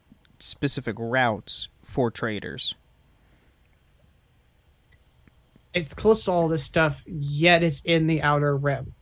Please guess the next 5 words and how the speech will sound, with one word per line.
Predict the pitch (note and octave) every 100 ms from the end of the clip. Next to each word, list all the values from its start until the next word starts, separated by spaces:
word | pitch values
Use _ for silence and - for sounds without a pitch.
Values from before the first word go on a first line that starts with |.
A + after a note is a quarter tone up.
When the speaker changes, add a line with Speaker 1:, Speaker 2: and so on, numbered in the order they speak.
| _ _ -
Speaker 2:
Like | D#3
Speaker 1:
Yes. | C3 A2+ - - _ _ _ _ _ _ _ _ _ -
Exact-, | C3+ B2+ A2 A2+
yeah. | G#2 - _ _ _ _ _ _ -
Speaker 2:
<sighs> | -